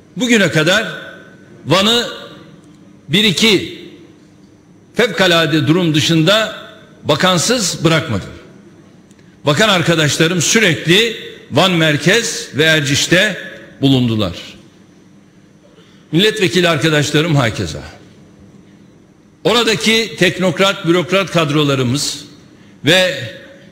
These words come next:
şu ana kadar beş yüze yakın arkadaşımız oralarda görev yapmaya devam ediyorlar.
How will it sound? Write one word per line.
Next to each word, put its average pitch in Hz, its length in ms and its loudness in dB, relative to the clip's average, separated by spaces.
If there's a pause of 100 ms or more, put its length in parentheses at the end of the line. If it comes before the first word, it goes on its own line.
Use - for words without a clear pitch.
(140)
şu 196 180 0
ana 190 220 2
kadar 185 340 0 (760)
beş 208 320 0
yüze 160 220 2
yakın 143 420 0 (180)
arkadaşımız 143 920 0 (320)
oralarda 165 720 0 (360)
görev 139 320 2
yapmaya 131 480 0
devam 110 320 0
ediyorlar. 80 600 -12